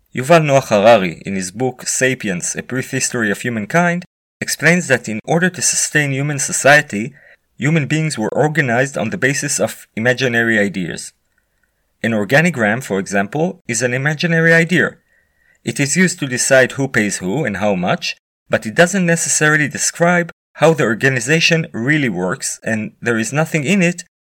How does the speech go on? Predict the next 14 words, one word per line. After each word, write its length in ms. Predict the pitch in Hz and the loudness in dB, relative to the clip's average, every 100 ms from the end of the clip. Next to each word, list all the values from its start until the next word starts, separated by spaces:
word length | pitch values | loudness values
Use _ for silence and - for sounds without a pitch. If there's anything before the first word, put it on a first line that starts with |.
| _ | _
that 160 | 117 120 | -6 -2
will 140 | 117 | 0
tell 160 | - 156 | 2 2
us 200 | 147 - | 2 2
what 200 | 135 143 | 0 0
is 140 | - | -2
happening 400 | 143 151 151 139 | -2 0 -2 -2
in 80 | 127 | 0
the 80 | 127 | 0
organization 840 | 120 123 135 147 180 - 175 180 - | 0 -2 -2 0 2 2 2 0 -4
at 120 | - - | -6 -4
the 80 | |
present 440 | 110 131 123 113 104 | 0 4 4 2 -2
time. 320 | 95 - - | -2 -2 -6